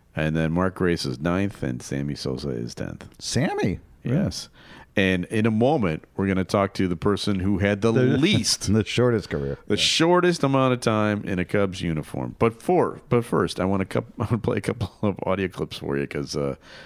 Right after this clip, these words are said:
Speaker 1: this is my one chance to do this. Um,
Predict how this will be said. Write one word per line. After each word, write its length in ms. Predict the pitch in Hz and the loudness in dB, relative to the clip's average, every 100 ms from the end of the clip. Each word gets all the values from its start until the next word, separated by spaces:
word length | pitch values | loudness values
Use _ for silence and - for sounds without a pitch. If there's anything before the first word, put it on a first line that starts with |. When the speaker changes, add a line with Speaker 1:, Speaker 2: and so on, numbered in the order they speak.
| - - | -18 -6
Speaker 1:
this 140 | - | -2
is 120 | 117 98 | 0 2
my 160 | 107 | 2
one 200 | 104 139 | 4 2
chance 320 | 147 135 120 - | 2 2 2 -2
to 100 | 98 | 2
do 180 | 101 | 2
this. 460 | 85 76 69 - - - - - - - - - | 4 2 0 -4 -8 -18 -20 -20 -20 -20 -14 0
Um, 460 | 98 98 92 78 | 2 4 2 -2